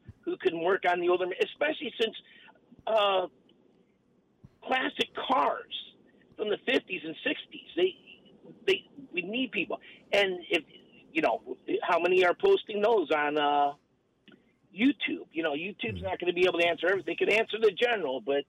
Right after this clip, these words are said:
Speaker 1: when it comes to specific, specifics,
Speaker 2: It's
Speaker 1: you know,
Speaker 2: like,
Speaker 1: like,
Speaker 2: it's
Speaker 1: I
Speaker 2: like,
Speaker 1: don't even
Speaker 2: like Rick said last week, I remember said, we still have blacksmiths. So, uh, we'll always have car mechanics.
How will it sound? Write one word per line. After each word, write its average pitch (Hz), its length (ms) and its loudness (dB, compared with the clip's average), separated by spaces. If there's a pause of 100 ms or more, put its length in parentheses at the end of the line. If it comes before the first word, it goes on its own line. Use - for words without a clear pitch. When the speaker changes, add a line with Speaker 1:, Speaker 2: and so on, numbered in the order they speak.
(120)
Speaker 1:
when 160 160 0
it - 100 -8
comes 202 220 0
to 392 140 -6
specific, - 440 0 (240)
specifics, - 640 -4 (960)
Speaker 2:
It's 151 120 -4
Speaker 1:
you 233 60 -2
know, 180 80 4
Speaker 2:
like, 165 200 0
Speaker 1:
like, - 20 -10
Speaker 2:
it's 117 120 -2
Speaker 1:
I 156 60 2
Speaker 2:
like, 160 100 4
Speaker 1:
don't 233 100 0
even 214 320 -8 (260)
Speaker 2:
like 165 240 0
Rick 190 220 0
said 170 260 2
last 156 360 2
week, 147 240 0
I 131 80 0
remember 127 420 -2
said, 131 280 -2 (300)
we 131 160 0
still 143 280 0
have 131 180 2
blacksmiths. 123 600 -2 (160)
So, 117 320 0 (380)
uh, 117 120 0
we'll 127 180 0
always 147 340 2
have 123 300 -2
car 139 180 0
mechanics. 104 640 -2